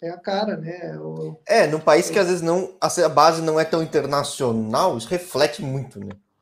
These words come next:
Speaker 1: Exatamente, essa era a palavra que eu tava procurando aí em, em, em português. É, reflete na, na seleção. É, assim,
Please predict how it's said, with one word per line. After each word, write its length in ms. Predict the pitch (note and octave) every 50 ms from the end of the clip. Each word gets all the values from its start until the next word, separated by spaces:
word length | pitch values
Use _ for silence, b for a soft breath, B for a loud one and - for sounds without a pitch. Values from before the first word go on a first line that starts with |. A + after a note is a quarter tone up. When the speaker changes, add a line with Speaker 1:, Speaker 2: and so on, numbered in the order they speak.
| _ _ -
Speaker 1:
Exatamente, 680 | F3+ E3 D#3 D#3+ D3+ - - D3 C#3 C#3 C#3 - -
essa 180 | D#3 D#3 - F3
era 80 | E3 D#3
a 60 | D#3
palavra 360 | - D3 C#3+ D3 D3 D#3 D#3
que 100 | D#3 D#3
eu 80 | D#3+ D#3
tava 200 | D#3 D3 D3+ D3+
procurando 520 | D#3 D#3 D#3 D#3 D3+ D3 D3 C#3+ C#3+ C#3+
aí 120 | C#3 C#3
em, 380 | C#3+ C#3+ - C#2+ C#2+ C#2 C#2+ - -
em, 380 | - - - - C#2 C#2+ C#2 - -
em 80 | - -
português. 640 | - D3 - - D#3 - C#2 C#2 C#2+ - - - b b b b b b b b -
É, 280 | D3+ C#3+ C#3+ - D3 D3 D#3
reflete 680 | - - D#3+ D3+ D#3 - D3+ D3+ D#3 D#3+ D#3+ - - F3
na, 440 | E3+ E3 E3 E3 E3 E3+ E3 E3 E3
na 160 | E3 E3 D#3+
seleção. 560 | D#3+ D#3+ - F#3 F3 D#3+ - - - - - _ _ _ _ _ _ _ _ _ _ _ _ _ _ _
É, 240 | G3+ C#3+ C#3 C3+ C3
assim, 520 | C#3 C#3 C#3 - - - D3+ - D#3 -